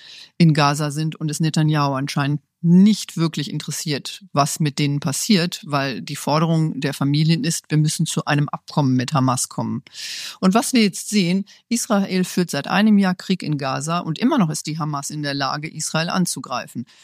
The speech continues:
Und die große Frage ist natürlich, wie lässt sich Israels Sicherheit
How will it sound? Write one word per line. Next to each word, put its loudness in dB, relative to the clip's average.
Und 4
die 4
große 2
Frage 2
ist -6
natürlich, -4
wie 4
lässt 0
sich 0
Israels 2
Sicherheit -2